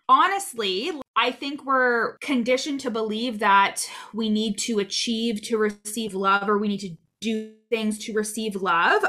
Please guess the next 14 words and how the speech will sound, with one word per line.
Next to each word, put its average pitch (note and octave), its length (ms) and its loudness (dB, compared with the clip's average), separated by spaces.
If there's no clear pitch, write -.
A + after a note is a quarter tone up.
But A3+ 240 0
the A3+ 140 -6
only A#3 400 -2
person A#3 420 -2
who G#3 160 -2
can G3+ 240 -2
truly G3+ 840 -4
give G#3+ 180 0
us G#3 220 0
that F#3 360 2
unconditional G#3 680 0
love G3+ 400 2
and F#3+ 200 -6
validation G3 1120 0